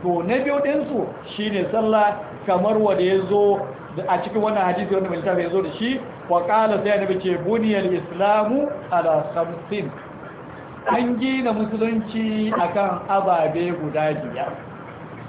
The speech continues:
Sai ne ce, "Shahadatu Allah ilaha illallah wa anna Muhammadar Rasulullah." Shaidar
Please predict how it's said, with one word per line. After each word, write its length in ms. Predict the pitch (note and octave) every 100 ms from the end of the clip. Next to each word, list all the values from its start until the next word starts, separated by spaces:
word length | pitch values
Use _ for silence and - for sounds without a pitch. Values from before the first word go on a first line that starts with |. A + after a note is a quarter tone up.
| - - - - - - - - - -
Sai 120 | G#3+
ne 160 | G#3+
ce, 160 | G3 F#3 F#3
"Shahadatu 720 | F3+ F3+ G#3 G#3+ A3 G#3+ A#3 - -
Allah 420 | E3+ E3+ F#3 G3
ilaha 360 | F#3 F3+ F3+ F3
illallah 520 | F3 F3 D#3+ E3+ G#3+ D4 C#4+ - - - - - -
wa 140 | E3 E3+ G3
anna 380 | A3+ A3+ A3 G3
Muhammadar 680 | F#3 F3 G3+ G3 F#3 F3 E3+ D#3+
Rasulullah." 460 | - D#3+ C#3+ C#3+ A2 - - - - - - - - - - - - -
Shaidar 500 | A3 A#3 A#3+ F#3+ D#3+